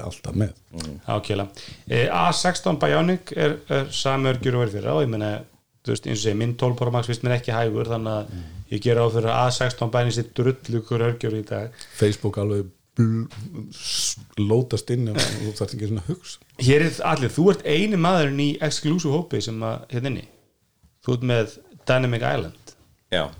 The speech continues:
Speaker 3: Við erum enginn af okkur með, eh, það nýja síma. Hvernig er, er, er þetta, er þetta sniðugt?
Speaker 2: Sko, ég fíla alveg konceptið og hérna,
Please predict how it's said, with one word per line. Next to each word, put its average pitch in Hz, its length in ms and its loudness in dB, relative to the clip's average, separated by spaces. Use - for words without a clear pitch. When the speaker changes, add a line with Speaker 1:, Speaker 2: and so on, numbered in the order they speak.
Speaker 3:
Við 113 140 -2
erum 113 100 -2
enginn 123 240 -2
af 110 140 -4
okkur 110 120 -8
með, 104 220 -6
eh, 113 160 -8
það 104 160 0
nýja 107 160 -2
síma. 98 200 -4
Hvernig 151 280 2
er, 147 160 4
er, 160 220 2
er 170 180 2
þetta, 175 180 0
er 170 220 -2
þetta 170 200 0
sniðugt? 165 440 -6
Speaker 2:
Sko, - 180 4
ég 117 200 4
fíla 208 260 6
alveg 123 220 4
konceptið 92 480 0
og 104 180 0
hérna, 107 300 2